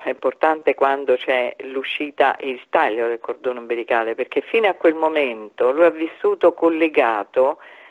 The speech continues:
all'universo materno. Addirittura Steiner dice che proprio il momento in cui lo spirito scende al, all'interno del bambino è, è proprio qualche, mm,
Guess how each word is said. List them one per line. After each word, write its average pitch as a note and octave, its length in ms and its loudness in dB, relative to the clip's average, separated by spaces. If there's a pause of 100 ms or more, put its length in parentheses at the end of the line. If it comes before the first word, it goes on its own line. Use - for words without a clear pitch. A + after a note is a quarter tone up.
(140)
all'universo F#3 760 2
materno. B2+ 840 0
Addirittura C3+ 1080 -2 (100)
Steiner C3+ 420 -2
dice B2 480 -8
che A#2+ 160 -6
proprio C3 760 0 (460)
il C3+ 120 -12
momento D#3+ 460 0
in D3 120 0
cui E3+ 240 -2
lo C#3+ 160 2 (140)
spirito B2 840 -4 (680)
scende A#2 960 -2
al, B2 400 0
all'interno B2+ 800 -2
del A2+ 160 -8
bambino A#2+ 800 -10 (300)
è, - 100 -12
è B2+ 120 -8
proprio D3+ 500 4
qualche, B2 680 -2 (720)
mm, A2+ 300 -14